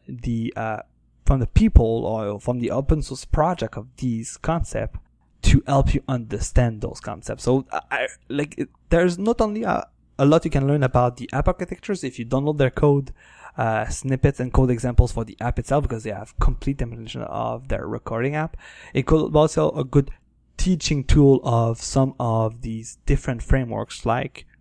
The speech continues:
R X Swift to learn about these. So, um, why does M V V M relies heavily on observer-based programming like, uh, R X Swift or reactive programming? Because if you have the view model, the view,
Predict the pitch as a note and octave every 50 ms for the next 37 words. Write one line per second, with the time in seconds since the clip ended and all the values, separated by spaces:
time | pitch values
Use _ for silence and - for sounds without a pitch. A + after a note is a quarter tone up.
0 | _ _ B2 B2+ B2+ B2 - - - E3 E3 - - - - _ _ _ _ _
1 | _ _ _ - C3+ B2+ A#2+ B2 B2+ A#2+ A2 - A2+ G2+ - - - - C2+ C2
2 | - - - _ _ _ _ _ _ _ _ - - - D#3+ E3+ E3+ E3 - -
3 | - - - C#3+ C#3+ D3 C#3+ D3 - - - _ _ _ - F2 C#3 C#3 C#3 D#3+
4 | F3+ G#3 C#4 D#4 - - _ _ - D3 C3+ F#3 F#3+ F#3+ F#3+ F#3 - _ _ _
5 | F3+ F#3+ F#3+ F#3+ E3 E3+ E3 D3+ C#3 C#3+ D3+ E3+ E3 D3 C3+ B2+ B2+ C3 C#3 C#3+
6 | D3+ D#3 D#3 - - D#3+ E3+ E3 D#3+ D3 C#3+ D3+ D#3+ D#3 - C3 B2+ B2+ B2 B2
7 | B2 B2 B2+ - _ _ _ _ _ _ _ C3+ C3+ C#3 - - - D#3 D3 D3
8 | D3 C#3 B2 C3+ C3 C3 B2 - A#2 A2+ A2 A#2+ A2+ A#2+ B2 B2 A#2 A2+ A2 A#2
9 | A2 A2 - - _ _ _ _ - A#2+ A#2 A2 - - - A#2 A#2 G#2+ - -
10 | - B2 A2+ - G2+ A2 - - G#1 - - A#2 A2+ G#2+ - - - - - -
11 | - G2+ F2+ G2+ - - B2 B2+ C3 D3+ C#3+ - F#3+ F#3 F#3 - _ _ _ -
12 | - _ _ _ - E3 G3+ B3+ - - C#4 C4 C#4 B3+ B3 A3 E3+ C#3+ B2+ B2
13 | A#2+ A#2+ A#2 A2+ B2+ C#3 B2 A2 - - A#2 B2 A#2 B2+ C#3 D#3 F3+ F#3+ F#3 -